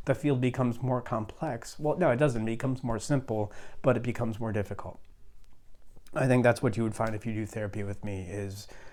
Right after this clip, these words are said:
we can make the problem really simple. We, we, we'll, therapy is simple. We'll figure out your issue, and it's gonna be very simple. It's gonna be duh, duh simple. It's gonna be, you know,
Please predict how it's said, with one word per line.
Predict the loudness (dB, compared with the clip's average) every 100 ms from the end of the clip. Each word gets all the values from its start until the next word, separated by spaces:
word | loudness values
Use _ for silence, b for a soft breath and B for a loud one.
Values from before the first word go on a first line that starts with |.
| B B
we | 4 4
can | 6
make | 4 2
the | -4
problem | 0 2 2 0
really | -2 -2
simple. | -4 -6 -6 -8 -14 -4
We, | -2
we, | -2 -2
we'll, | 0 -2 -2
therapy | 0 4 6 4 2
is |
simple. | 2 0 2 2 2
We'll | 2 -2
figure | -2 -2 0 2
out | 4 2
your | -2 -2
issue, | -2 0 0 0
and | 0
it's | -2 -2
gonna | 0 2
be | 0 -2
very | -2 0 -2
simple. | -2 -4 -4 -6
It's | -2
gonna | 0
be | 0 0 -2 B B -4
duh, | 0 2 2
duh | 2 2 0
simple. | -2 -6 -6 -8
It's | -10 -8
gonna | -2
be, | 0 0 -4 -4
you | -2
know, | -2